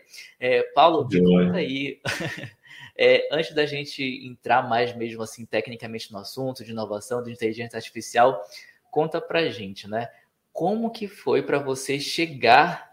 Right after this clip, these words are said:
Speaker 1: nesse assunto de inteligência artificial, de inovação? Assim, eu sei que você teve essa, essa sua trajetória acadêmica, você fez mestrado, doutorado na área, mas assim,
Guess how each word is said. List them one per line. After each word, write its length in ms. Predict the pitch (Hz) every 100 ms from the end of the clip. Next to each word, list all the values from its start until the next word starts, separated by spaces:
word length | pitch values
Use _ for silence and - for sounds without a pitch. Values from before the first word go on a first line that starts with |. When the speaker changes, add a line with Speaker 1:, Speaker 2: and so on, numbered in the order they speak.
| _
Speaker 1:
nesse 440 | 123 131 151 -
assunto 760 | 135 135 - 135 151 160 - 143
de 160 | 123
inteligência 460 | 143 151 143 139 139
artificial, 580 | 135 - 123 - 123 127
de 80 | 127
inovação? 800 | 123 120 117 117 - 131 143 143 _ - _
Assim, 320 | 139 143 139
eu 60 | 127
sei 160 | 170
que 80 | 170
você 220 | 160 165
teve 260 | 156 147 143
essa, 180 | 143 143 -
essa 180 | 131 131
sua 140 | 131
trajetória 460 | 127 131 123 120 120
acadêmica, 360 | 120 123 135
você 120 | - -
fez 200 | 127 123
mestrado, 560 | 117 - 131 135 127
doutorado 440 | 117 113 120 117 123
na 120 | 113
área, 240 | 110 127
mas 220 | 127 123
assim, 320 | 131 - 110